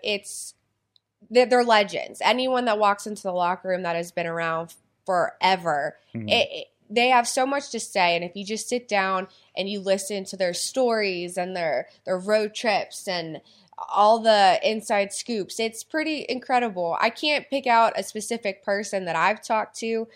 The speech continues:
Speaker 1: Um, other, I mean, Chelsea Green. Chelsea
Speaker 2: Mm-hmm.
Speaker 1: Green's making a huge impact, and, uh, she did give me a lot of good feedback and advice for the future. And, you know, I mean, she's pretty crazy and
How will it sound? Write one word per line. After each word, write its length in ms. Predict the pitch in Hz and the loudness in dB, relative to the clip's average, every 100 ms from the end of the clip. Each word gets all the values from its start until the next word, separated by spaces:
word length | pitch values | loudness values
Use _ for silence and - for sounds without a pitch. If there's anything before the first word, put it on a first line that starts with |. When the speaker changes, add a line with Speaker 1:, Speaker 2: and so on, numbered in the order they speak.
| - _ - | -20 _ 0
Speaker 1:
Um, 520 | 196 190 175 160 170 - _ _ _ _ _ _ | 2 4 2 -4 -10 -18 _ _ _ _ _ _
other, 260 | 202 196 208 | 0 2 2
I 120 | 196 214 | 4 4
mean, 160 | 214 | 2
Chelsea 340 | 208 240 240 202 | 2 2 2 -2
Green. 480 | 202 277 285 165 - _ 127 | 0 0 2 -2 -6 _ -2
Chelsea 280 | 165 240 240 | 0 2 -2
Speaker 2:
Mm-hmm. 80 | 214 | -2
Speaker 1:
Green's 320 | 226 240 226 | 0 -2 -2
making 320 | 220 214 208 | -4 -4 -6
a 20 | |
huge 300 | 202 208 202 | -8 -8 -6
impact, 560 | 190 196 190 185 190 185 | -6 -4 -2 -2 -2 -4
and, 180 | 180 180 | -4 -2
uh, 200 | 175 175 - - | -4 -6 -14 -14
she 220 | - 220 | -8 -4
did 160 | 208 | -4
give 240 | 202 208 190 | -4 -6 -4
me 180 | 202 190 | -4 -4
a 80 | |
lot 240 | 175 180 180 | -2 0 0
of 320 | 175 170 - _ _ _ | 0 -2 -4 _ _ _
good 380 | 214 208 190 160 - _ - | 0 2 2 -2 -12 _ -8
feedback 640 | 226 185 190 180 190 - | -8 0 2 4 0 -2
and 240 | 185 170 | -4 -4
advice 680 | - 180 175 180 180 196 226 | -4 -6 0 2 2 0 -6
for 160 | - 196 | -6 -4
the 100 | 180 | -4
future. 580 | - 190 190 - 196 202 | -8 -12 -10 -4 -2 0
And, 240 | 190 175 - _ _ | -2 -4 -12 _ _
you 120 | 220 | -4
know, 260 | 226 202 202 | 2 4 4
I 100 | 202 | 2
mean, 380 | 202 190 185 - _ _ _ _ _ _ _ _ _ _ _ | -2 -4 -6 -10 _ _ _ _ _ _ _ _ _ _ _
she's 300 | - 285 269 | -4 -2 -4
pretty 280 | - 339 - | 0 0 0
crazy 600 | 254 220 269 294 339 403 | 2 2 2 0 0 0
and 200 | 208 | -2